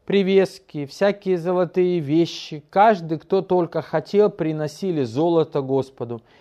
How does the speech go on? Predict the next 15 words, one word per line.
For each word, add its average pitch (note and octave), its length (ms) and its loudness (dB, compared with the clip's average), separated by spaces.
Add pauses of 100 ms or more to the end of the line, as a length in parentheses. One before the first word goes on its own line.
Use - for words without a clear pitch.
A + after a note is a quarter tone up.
(120)
И D#3+ 120 -4
каждый, G#3 420 4
у F3 100 4
кого F#3 260 2
была D#3 300 2
шерсть - 840 -2
голубого, D#3+ 960 4 (260)
пурпурного, D#3+ 960 0 (320)
червлёного E3 760 2
цвета, C#3+ 800 -2 (280)
весон F#3 520 2
и E3 80 -2
козья E3+ 720 2
шерсть, - 640 -6 (440)
кози-, F3 440 2